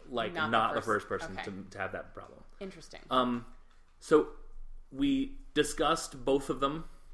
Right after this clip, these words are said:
Speaker 1: We sort of
Speaker 2: Yes.
Speaker 1: discuss-, I think the, the most interesting part of the discussion to me, um, was your take on the movie as it relates to Andie MacDowell.
Speaker 2: I didn't like her.
Speaker 1: Yeah.
Speaker 2: Her character, I, I don't,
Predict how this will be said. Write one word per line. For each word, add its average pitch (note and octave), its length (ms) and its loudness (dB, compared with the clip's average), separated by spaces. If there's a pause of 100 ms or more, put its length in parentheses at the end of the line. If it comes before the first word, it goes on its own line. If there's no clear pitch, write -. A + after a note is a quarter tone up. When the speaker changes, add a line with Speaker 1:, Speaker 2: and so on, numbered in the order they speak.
(420)
Speaker 1:
We B2+ 80 0
sort D3 240 6
of C#3 60 6
Speaker 2:
Yes. C#3+ 60 -6
Speaker 1:
discuss-, C#3+ 400 -2
I C#3 120 -2
think F#3+ 400 0
the, D3+ 80 4
the C#3 200 -2
most G3+ 200 4
interesting G#3+ 340 -2
part E3+ 160 2
of D#3 80 -2
the C#3+ 60 0
discussion C3 400 -6
to A#2+ 100 -12
me, B2+ 640 -6 (1080)
um, A#2+ 460 0
was B2 380 2
your D3 420 2
take C#3 520 -6 (440)
on B2+ 180 -4
the B2 80 -4
movie B2+ 440 -2
as A#2 180 -4
it A2+ 80 -4
relates A#2+ 460 -4
to B2+ 120 -6
Andie A2+ 240 -4
MacDowell. G#2+ 540 -8 (400)
Speaker 2:
I G#3 60 -4
didn't A#3+ 420 -8
like E3 220 -4
her. - 220 -14 (140)
Speaker 1:
Yeah. B2 200 -6 (640)
Speaker 2:
Her A3+ 120 -6
character, D#4 1000 -4 (460)
I, A#3+ 200 -2
I A#3+ 80 2
don't, C4 260 0